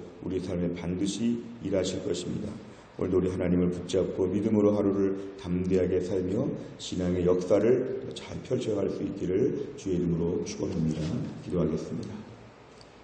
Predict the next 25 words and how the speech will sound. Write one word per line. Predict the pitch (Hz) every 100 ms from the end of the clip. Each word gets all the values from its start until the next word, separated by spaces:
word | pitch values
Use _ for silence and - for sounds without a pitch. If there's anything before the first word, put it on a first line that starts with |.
| - - - - - - - - - -
하나님 | 110 113
아버지, | 113 110 110 113
감사합니다. | 110 107 107 107 107 107 104 104 104 -
이 | 104
새벽에도 | 107 104 104 101
하나님께서 | 101 101 104 101 104
저희를 | 101 95 95
깨우셔서 | - 101 98 101 95 - 101 101 - - -
하나님께 | 120 113 113 117
나와 | 110 110 107
기도할 | 110 110 107 104
수 | 104
있는 | 107 104
믿음과 | 104 104 104 101 104 98 101 - - -
건강과 | 98 98 98 98 98 98 98 - -
예배당을 | 107 110 107 110 107
허락하여 | 107 104 104 104
주심을 | 98 101 98 98 98
감사합니다. | 92 90 90 95 92 92 92 92 - - - -
오늘 | 107 110
주 | 107
앞에 | 107 104 107
나와 | 104 101
기도하는 | 101 104 101 101 101
중에 | 101 101 101